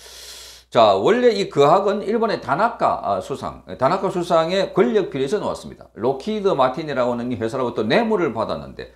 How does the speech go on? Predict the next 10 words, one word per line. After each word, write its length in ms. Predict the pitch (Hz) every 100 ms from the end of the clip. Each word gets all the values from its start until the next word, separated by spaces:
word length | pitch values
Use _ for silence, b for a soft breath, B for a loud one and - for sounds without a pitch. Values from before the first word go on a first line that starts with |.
| b -
이 100 | 143
그냥 340 | 214 214 185
일본에서 480 | 151 208 233 214 156
굉장히影響력 640 | 185 269 165 156 214 202
있는 220 | 170 175 160
지도자였는데, 840 | 156 160 143 104 82 85 143 - B B
그런데 400 | - 214 208 208
거기가 500 | - 214 196 190 202
무너지는 500 | 139 208 220 170 156
과정에서, 520 | 123 113 107 87 78